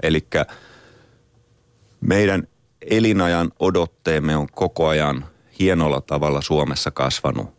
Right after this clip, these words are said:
Noin kaksi vuotta on tullut keskimäärin lisää elinaikaa kymmenessä vuodessa jo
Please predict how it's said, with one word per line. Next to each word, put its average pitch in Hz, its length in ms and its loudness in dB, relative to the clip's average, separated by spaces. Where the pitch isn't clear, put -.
Noin 85 360 2
kaksi - 420 -4
vuotta 78 560 -2
on 73 200 0
tullut 76 400 0
keskimäärin 73 800 -2
lisää 76 400 0
elinaikaa 67 760 0
kymmenessä 69 640 0
vuodessa 65 560 -2
jo 87 280 0